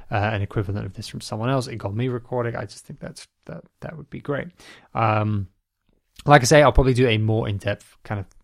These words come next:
look at different setups I've done for recording and how they can work and how to work with them at some point in future podcast slash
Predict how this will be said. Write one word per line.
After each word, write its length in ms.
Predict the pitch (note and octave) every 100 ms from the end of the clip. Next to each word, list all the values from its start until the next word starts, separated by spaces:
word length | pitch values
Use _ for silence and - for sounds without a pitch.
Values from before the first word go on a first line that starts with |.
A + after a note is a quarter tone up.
| -
look 400 | G#2 G2+ - -
at 220 | G2+ - _ -
different 440 | A2+ G#2+ A#2 -
setups 480 | - - G#2 G#2 -
I've 100 | G2+
done 140 | G#2+
for 120 | G2
recording 500 | G#2 - F3 E3+ D#3
and 80 | C3
how 120 | G#2+
they 100 | G#2+
can 180 | G2+ G#2+
work 400 | G2+ C3+ C3 B2
and 100 | A2+
how 60 | G#2+
to 80 | G#2+
work 240 | A2 G#2+
with 140 | A2
them 160 | - G2+ - - - -
at 160 | G#2 -
some 160 | A2+
point 160 | A2+ A2
in 80 | G2
future 260 | G#2+ -
podcast 420 | G#2 G#2 G2+ A2+
slash 400 | A2+ - - A#2+